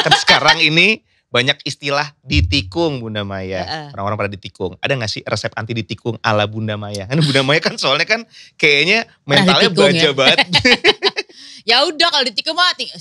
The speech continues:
Speaker 2: udahlah, biarin aja, berarti nggak jodoh lo gitu.
Speaker 1: Tinggalin
Speaker 2: Santai
Speaker 1: aja ya?
Speaker 2: Santai aja, heeh.
Speaker 1: Tapi kalau misalnya menurut Bu
Speaker 2: Mungkin
Speaker 1: Namaya
Speaker 2: marah
Speaker 1: sendiri,
Speaker 2: sih ya
Speaker 1: iya, iya.
Speaker 2: awalnya.
Speaker 1: Mm-mm.
Speaker 2: Tapi buat, buat mereka yang udah paham maksudnya Tuhan tuh
Speaker 1: Iya.
Speaker 2: akhirnya,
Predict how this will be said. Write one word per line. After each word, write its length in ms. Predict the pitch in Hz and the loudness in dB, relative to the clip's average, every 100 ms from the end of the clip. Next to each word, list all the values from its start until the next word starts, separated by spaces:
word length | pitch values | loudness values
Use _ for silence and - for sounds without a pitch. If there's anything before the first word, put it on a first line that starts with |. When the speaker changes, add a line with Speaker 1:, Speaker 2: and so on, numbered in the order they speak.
| - - | -16 -14
Speaker 2:
udahlah, 340 | 208 277 262 - _ _ | -12 -10 -10 -12 _ _
biarin 300 | - 185 180 | -12 -10 -8
aja, 400 | 180 180 180 254 | -8 -8 -6 -6
berarti 240 | 233 190 220 | -6 -10 -10
nggak 80 | 165 | -8
jodoh 300 | 170 160 247 | -8 -6 -8
lo 160 | 285 | -8
gitu. 320 | 208 156 139 135 | -10 -14 -20 -4
Speaker 1:
Tinggalin 260 | 143 113 113 | 0 2 2
Speaker 2:
Santai 140 | 110 | -2
Speaker 1:
aja 80 | 107 | -2
ya? 140 | 95 90 | -2 -4
Speaker 2:
Santai 260 | - 262 247 | -12 -14 -10
aja, 280 | 277 285 262 | -10 -10 -14
heeh. 300 | 254 - 233 _ | -14 -18 -20 _
Speaker 1:
Tapi 200 | 143 180 | -6 0
kalau 180 | 175 | 0
misalnya 480 | 147 139 131 123 120 | 0 0 0 0 -2
menurut 240 | 120 127 120 | -4 -6 -2
Bu 80 | |
Speaker 2:
Mungkin 240 | 214 277 302 | 0 2 4
Speaker 1:
Namaya 80 | 302 | 4
Speaker 2:
marah 160 | 330 330 | 4 0
Speaker 1:
sendiri, 80 | - | -2
Speaker 2:
sih 120 | 240 | -2
ya 160 | 180 170 202 | 0 -2 0
Speaker 1:
iya, 180 | 139 113 | 2 4
iya. 120 | 107 | 4
Speaker 2:
awalnya. 440 | 170 170 180 170 160 | 2 -2 -4 -6 -4
Speaker 1:
Mm-mm. 100 | 147 | -2
Speaker 2:
Tapi 180 | 139 | -2
buat, 220 | 180 226 - _ | -4 -8 -10 _
buat 240 | 180 220 - | -6 -6 -6
mereka 300 | 208 208 202 | -6 -6 -4
yang 260 | 202 196 190 190 _ _ | -4 -4 -6 -16 _ _
udah 200 | 214 196 | -12 -12
paham 420 | - 190 190 185 180 | -8 -10 -8 -12 -12
maksudnya 480 | 175 - 180 165 | -16 -16 -14 -14
Tuhan 400 | 160 160 131 156 | -14 -16 -14 -16
tuh 160 | 175 - | -16 -18
Speaker 1:
Iya. 240 | 185 135 | -2 -2
Speaker 2:
akhirnya, 160 | 214 | -2